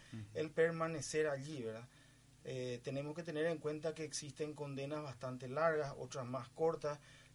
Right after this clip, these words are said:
Speaker 2: De igual manera, la estadía en un lugar así por una semana ya se hace una eternidad,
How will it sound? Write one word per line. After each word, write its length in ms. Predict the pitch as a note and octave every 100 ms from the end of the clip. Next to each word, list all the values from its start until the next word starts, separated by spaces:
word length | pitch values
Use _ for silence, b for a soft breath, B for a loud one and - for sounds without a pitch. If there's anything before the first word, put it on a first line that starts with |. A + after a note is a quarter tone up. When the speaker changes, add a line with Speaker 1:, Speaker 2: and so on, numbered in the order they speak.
| -
Speaker 2:
De 100 | D3
igual 260 | D3 D#3+ F#3+
manera, 340 | F3+ D#3+ E3+
la 160 | F#3 F3+
estadía 720 | - D#3+ D3+ F3 G#3 F3 E3
en 160 | D#3+ D3+
un 200 | D#3+ F3
lugar 320 | D#3+ D3 D#3 E3
así 400 | C3+ - D3 D3+ b b b - -
por 200 | D3+ -
una 260 | E3 F3+ E3+
semana 420 | E3+ C#3 C#3+ D3
ya 160 | D3+
se 160 | C#3+ C#3+
hace 220 | B2+ D3+
una 280 | C3+ B2 C#3
eternidad, 640 | B2+ D#3 D3+ D3 B2+ A#2